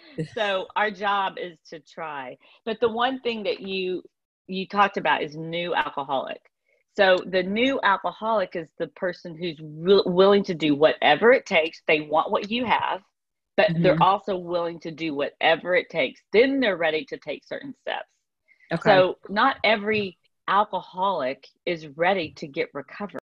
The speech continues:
Speaker 2: Gotcha.
Speaker 1: You can qualify a thousand women. I can, I have, I can't tell you how many women I have sponsored and qualified them as alcoholic, but they're not ready to take the action yet. And so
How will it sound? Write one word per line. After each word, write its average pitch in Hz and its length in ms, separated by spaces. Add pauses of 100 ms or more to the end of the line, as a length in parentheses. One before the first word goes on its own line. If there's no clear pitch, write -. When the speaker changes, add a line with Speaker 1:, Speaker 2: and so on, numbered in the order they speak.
(120)
Speaker 2:
Gotcha. 143 400
Speaker 1:
You 294 160
can 330 200
qualify 190 1000 (560)
a 196 120 (160)
thousand 202 520
women. 185 460
I 196 160
can, 214 260
I 208 160
have, 202 120 (440)
I 226 80
can't - 380
tell 233 260
you 208 260
how 190 140
many 185 240
women 180 280
I 170 120
have 170 180
sponsored 160 460
and 160 160
qualified 156 560
them 147 140
as 143 100
alcoholic, 143 580 (320)
but 175 180
they're 180 160
not 170 300
ready 156 280
to 139 80
take 143 240
the - 140
action 151 480
yet. - 200 (1200)
And 202 200
so 202 260